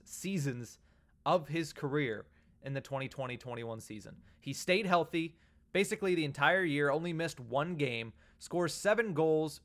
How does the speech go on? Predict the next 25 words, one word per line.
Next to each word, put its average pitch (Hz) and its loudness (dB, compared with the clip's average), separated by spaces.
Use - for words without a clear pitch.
finished 156 -8
with 139 -6
forty-five 202 -2
points 160 -2
in 165 -4
fifty-five 156 0
games, 139 -2
and 185 2
a 202 2
plus 202 -2
nineteen 175 -4
rating. 139 0
And 123 -2
again, 131 0
we 131 -6
say 208 2
this 196 0
every 170 2
time 156 0
we 147 -2
bring 135 0
up 131 -6
the 143 -10
plus-minus 117 -4
statistic. - -14